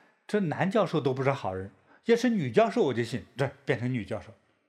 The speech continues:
说女教授都是胡说八道。说你喜欢哪一种呢？你喜欢是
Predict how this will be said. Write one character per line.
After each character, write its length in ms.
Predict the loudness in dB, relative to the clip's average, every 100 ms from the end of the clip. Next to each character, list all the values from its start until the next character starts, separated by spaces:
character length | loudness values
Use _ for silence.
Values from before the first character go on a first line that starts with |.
| _ _ _ _ _ _
说 140 | 0
女 160 | 0 2
教 180 | 2 2
授 260 | 2 0
都 140 | 0 -2
是 80 | 0
胡 180 | 0
说 120 | 0 2
八 100 | 2
道。 260 | 0 -4 _ _
说 160 | -4 0
你 140 | 0
喜 140 | -2 -2
欢 180 | -2 0
哪 180 | 0
一 60 | 0
种 180 | -2 -6
呢？ 160 | -10 -14 _ _ _ _ _ _ _ _ _
你 180 | -2 0
喜 160 | 0
欢 240 | 0 0 -2
是 340 | -2 -2 -4